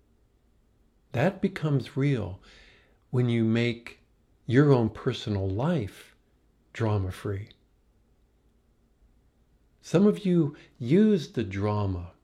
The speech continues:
going on outside of you just to avoid loving you. Sorry to be so direct, but you gave me permission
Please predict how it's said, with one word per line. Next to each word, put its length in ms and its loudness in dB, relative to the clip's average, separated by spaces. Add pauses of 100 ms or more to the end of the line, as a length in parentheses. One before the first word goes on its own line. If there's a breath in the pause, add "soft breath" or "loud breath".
going 340 2
on 380 0 (580 soft breath)
outside 680 -4
of 120 -4
you 440 -2 (960 loud breath)
just 460 -2
to 200 -2
avoid 680 -4 (160)
loving 540 -4
you. 360 -6 (2250)
Sorry 380 -2
to 100 -2
be 160 -2
so 220 -6
direct, 580 -8 (1400)
but 180 -2
you 120 2
gave 300 2
me 340 -2 (160)
permission 680 -4